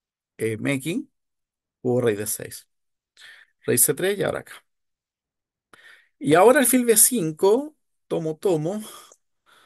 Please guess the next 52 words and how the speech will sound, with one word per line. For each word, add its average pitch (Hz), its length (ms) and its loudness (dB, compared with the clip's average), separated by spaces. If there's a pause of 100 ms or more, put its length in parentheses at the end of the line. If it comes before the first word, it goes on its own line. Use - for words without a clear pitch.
(300)
¿cierto? - 640 -2
Y 123 100 2
ahora 147 340 6
no, 190 280 0
el, 123 280 -2
el 117 260 -4
plan 180 300 -2
no 143 140 -4
es 120 140 -2
el 110 120 -6
mismo. 123 540 -8
Fíjense 120 460 -4
que 120 100 -6
si - 140 -6
tomo 117 320 -2
obviamente 110 420 -4
de 101 100 -2
acá 104 460 -4
D 95 180 -10
cuatro 123 400 2
y 127 60 -2
nuevamente 107 500 -8
quedo 107 200 -4
perdido, 120 580 -2
¿no? 131 120 -10
Amenazan 101 480 -6
rey 101 120 -4
D 101 120 -8
cinco, 110 260 -6
rey 101 140 -4
D 98 60 -6
tres, 107 140 -6
rey 98 140 -2
D 101 60 -2
dos 120 140 0
y 107 40 -8
se - 140 -8
acabó. 143 440 -2 (800)
Eh, 113 880 4
a 110 160 2
F 117 220 0
por 110 160 -2
F 107 180 -8
cuatro, 120 280 -2
G 113 140 -8
por 131 120 -6
F 156 180 -6
cuatro 143 380 0
y 143 100 -4
ahora 113 220 -4
simplemente 101 600 -8
acá. - 240 -20